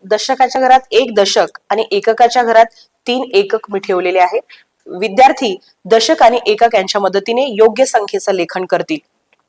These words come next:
जर त्यांनी योग्य संख्येचं लेखन केलं तर त्याला एक बॅच मिळेल.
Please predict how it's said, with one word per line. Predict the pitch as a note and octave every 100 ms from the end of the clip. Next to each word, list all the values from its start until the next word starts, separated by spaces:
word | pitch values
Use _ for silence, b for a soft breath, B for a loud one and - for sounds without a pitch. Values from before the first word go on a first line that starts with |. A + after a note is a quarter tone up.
| _ _ _
जर | - A3
त्यांनी | G#3+ A3+ A#3+
योग्य | A3 G#3+ C#4
संख्येचं | C4+ C4 C4 D4+
लेखन | A3 A3 B3+
केलं | C#4 B3+ F3+ b b -
तर | G3+
त्याला | G3+ G3+ B3+ - -
एक | G3+ E3+ E3+
बॅच | F3 F3
मिळेल. | E3+ D#3+